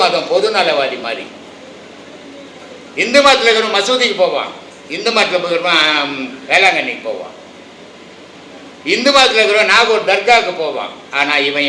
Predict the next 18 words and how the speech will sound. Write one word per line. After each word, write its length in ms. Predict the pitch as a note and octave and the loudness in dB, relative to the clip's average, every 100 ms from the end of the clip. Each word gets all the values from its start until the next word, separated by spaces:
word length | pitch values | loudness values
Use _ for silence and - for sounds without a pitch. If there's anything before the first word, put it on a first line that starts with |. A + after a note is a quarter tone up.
| D3+ | 0
எவனுமே 320 | E3 F3 E3 | 0 -2 -2
இங்க 120 | C#3+ C3+ | 0 -2
வரமாட்டான். 420 | C3+ C3 A2+ A2 B2 D#3 | -4 -6 -8 -6 0 0
ஏன்னா 200 | C3+ F3 | 0 -2
அது 80 | F3 D3+ | -2 -2
ஒரு 120 | C#3 B2+ C3+ C#3+ | -2 -4 -4 -2
வட்டத்துக்குள்ள 720 | D3 - G#3+ F#3+ F3 D#3 D3 D3 | -2 -2 -2 -2 -4 -4 -2 -2
வாழற 320 | C3 B2 A#2 A2 G#2+ | -2 -2 -4 -8 -10
மதம் 260 | A2+ - - | -10 -12 -14
அது. 120 | - - - - - - - - - - - - - - - - - - A#2+ | -16 -20 -20 -20 -20 -20 -20 -20 -20 -20 -20 -20 -20 -20 -20 -20 -20 -12 -6
இதுல 240 | C#3+ C#3+ C3 C#3 | -2 0 0 0
மட்டும்தான் 640 | D#3+ - G3 F#3+ G#3 A#3 - - | -2 0 0 2 4 4 2 2
கடவுள் 360 | F3+ A3+ B3 A#3+ | 4 6 6 6
வழிபாட்டுல 560 | G#3+ G3+ G3+ F#3+ E3 E3+ | 4 2 2 0 -2 -4
இருக்கிற 220 | D#3 D3 C3+ | -4 -4 -4
மதம் 240 | C3+ C3+ B2+ | -6 -8 -8
இது. 140 | - - - - - - - - - | -14 -16 -20 -20 -20 -20 -20 -18 -12
இந்த 140 | C#3+ | -6